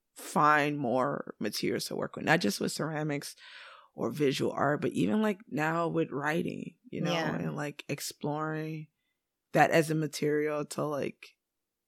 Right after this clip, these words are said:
Speaker 1: you know, find self-discovery, but also, like,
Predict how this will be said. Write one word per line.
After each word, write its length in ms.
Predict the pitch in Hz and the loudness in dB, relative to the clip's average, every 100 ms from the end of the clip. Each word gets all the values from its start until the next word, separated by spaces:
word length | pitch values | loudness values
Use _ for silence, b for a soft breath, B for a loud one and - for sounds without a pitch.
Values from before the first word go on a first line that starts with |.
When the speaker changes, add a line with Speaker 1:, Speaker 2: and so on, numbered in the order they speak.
| _ _ _ _ _ _ _ _ _ _ | _ _ _ _ _ _ _ _ _ _
Speaker 1:
you 120 | 180 | -2
know, 120 | 170 175 | 0 -2
find 340 | - 151 151 | 0 0 0
self-discovery, 640 | - 160 - - 156 151 | -4 -6 -8 -6 -4 -2
but 160 | 156 - | -2 -2
also, 360 | 151 160 - 156 | -2 -4 -4 -2
like, 420 | 165 160 - | 0 -2 -4